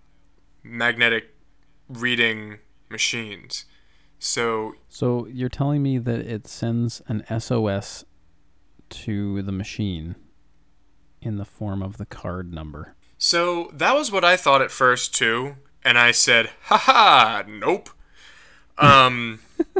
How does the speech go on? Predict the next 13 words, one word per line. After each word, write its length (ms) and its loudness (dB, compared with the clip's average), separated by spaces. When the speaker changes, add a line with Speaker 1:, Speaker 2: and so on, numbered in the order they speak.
Speaker 2:
<laughs> 480 -18
Speaker 1:
but 200 -2
it 120 -2
turns 340 -2
out 460 2
it's 260 -2
somehow 920 0
doing, 720 -4
I 100 -2
think 220 -10
what 100 -10
they 120 0
do 440 -2